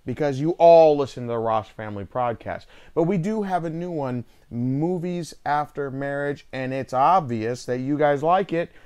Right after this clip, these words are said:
because of the listens, the downloads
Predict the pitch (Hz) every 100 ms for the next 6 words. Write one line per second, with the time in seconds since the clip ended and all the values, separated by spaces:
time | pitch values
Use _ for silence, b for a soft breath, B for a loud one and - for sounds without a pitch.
0 | b b 117 143 135 147 151 151 147 143
1 | 147 143 139 139 - 127 104 92 104 107
2 | 117 120 127 123 113 107 90 92